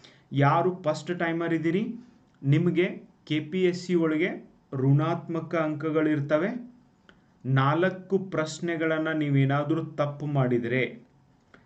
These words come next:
ನಿಮ್ದು ಒಂದು ಸರಿಯಾದ ಪ್ರಶ್ನೆಯ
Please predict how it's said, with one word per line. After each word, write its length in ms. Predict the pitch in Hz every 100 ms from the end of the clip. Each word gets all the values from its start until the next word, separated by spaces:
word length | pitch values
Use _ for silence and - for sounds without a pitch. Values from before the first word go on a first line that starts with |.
| _ 135
ನಿಮ್ದು 540 | 147 151 165 247 - - 131
ಒಂದು 360 | 139 170 180
ಸರಿಯಾದ 640 | 180 143 135 151 156 156 165
ಪ್ರಶ್ನೆಯ 560 | 160 139 139 143 165